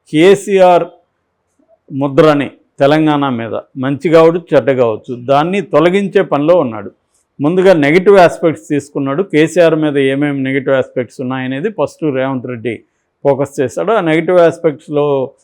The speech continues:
ప్రగతి భవన్ నెంబర్ వన్. ఆ ప్రగతి భవన్ అనేది ఒక సింబాలిక్‌గా, అది ఆయన కోటలాగా, ఆ, విపరీతంగా డబ్బులు నూట యాభై కోట్లు అని అంచనా వేస్తే, అది దాదాపు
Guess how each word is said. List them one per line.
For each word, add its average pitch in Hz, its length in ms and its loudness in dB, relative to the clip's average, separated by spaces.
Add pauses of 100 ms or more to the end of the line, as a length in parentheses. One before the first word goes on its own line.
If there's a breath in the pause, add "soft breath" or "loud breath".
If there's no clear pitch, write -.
(240)
ప్రగతి 143 300 0
భవన్ 139 300 0
నెంబర్ 127 240 -4
వన్. 143 200 -2 (380)
ఆ 135 60 0
ప్రగతి 151 400 0
భవన్ 165 200 0
అనేది 160 180 -2
ఒక 151 240 0
సింబాలిక్‌గా, 156 920 0 (120)
అది 131 480 -2
ఆయన 131 260 -4
కోటలాగా, 143 800 0 (280)
ఆ, 127 100 -4
విపరీతంగా 131 600 -4
డబ్బులు 131 320 -2
నూట 131 200 -6
యాభై 135 260 0
కోట్లు 135 340 -4
అని 131 200 -2
అంచనా 131 440 -4
వేస్తే, 131 440 -6 (640)
అది 139 360 2
దాదాపు 135 760 0